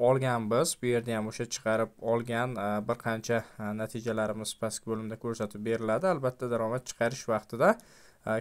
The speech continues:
koshyok manzilini to'g'ri yozgan bo'lishingiz kerak. Bo'lmasa boshqa hisoblarga o'tib ketishi mumkin. Yozamiz va keyingi bo'limga esa chiqarmoqchi bo'lgan miqdorni kiritishimiz kerak. Hisobimizda ellik sakkiz, a,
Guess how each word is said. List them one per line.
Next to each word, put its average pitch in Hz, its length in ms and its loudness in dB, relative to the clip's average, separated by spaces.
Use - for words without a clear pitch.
koshyok 127 560 -4
manzilini 120 520 2
to'g'ri 120 400 2
yozgan 117 420 0
bo'lishingiz 117 560 -2
kerak. 120 420 4
Bo'lmasa 113 320 -4
boshqa 135 240 -4
hisoblarga 107 640 -2
o'tib - 240 -18
ketishi 107 320 -6
mumkin. 170 480 -2
Yozamiz 117 560 -2
va 110 160 0
keyingi 120 400 -4
bo'limga 113 320 -4
esa 185 160 4
chiqarmoqchi 117 640 -2
bo'lgan 117 400 -2
miqdorni 110 520 -4
kiritishimiz 117 520 -8
kerak. 107 400 -2
Hisobimizda 110 720 -6
ellik 110 440 -6
sakkiz, 104 680 -4
a, 92 140 -6